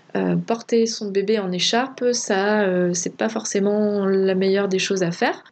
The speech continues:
D'accord. Est-ce que tu peux développer, m'expliquer pourquoi tu vois les choses comme ça ? Donc, euh, bah, la personne, euh, peut exprimer, euh, ce qu'elle pense, ce qu'elle, euh, voilà, ce que, elle a un espace ouvert.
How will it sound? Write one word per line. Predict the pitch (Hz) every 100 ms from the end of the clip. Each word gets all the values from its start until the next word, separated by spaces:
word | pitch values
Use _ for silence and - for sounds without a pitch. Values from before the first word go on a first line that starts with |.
| -
D'accord. | 180 180 170 - 240 294 330 277 -
Est-ce | 196 -
que |
tu | 233 - -
peux | 208 202
développer, | 196 208 196 208 349
m'expliquer | 247 - 226 226
pourquoi | 226 - - 240
tu | 233
vois | 208
les | 202 202
choses | 220
comme | - 214
ça ? | 214 330 - - - -
Donc, | 196 196 214
euh, |
bah, | 196
la | 190
personne, | 185 190 233 226
euh, | 196 185 180 180 175 -
peut | 226 214
exprimer, | - 202 - 208 233 240 _
euh, | 196 190 185
ce | -
qu'elle | 196 185
pense, | 202 269 285 220
ce | 202
qu'elle, | 196 185
euh, | 175 175
voilà, | 196 247 247
ce | -
que, | 190 185 - - - -
elle | 190
a | 185
un | 185
espace | 196 202 196 190
ouvert. | 233 330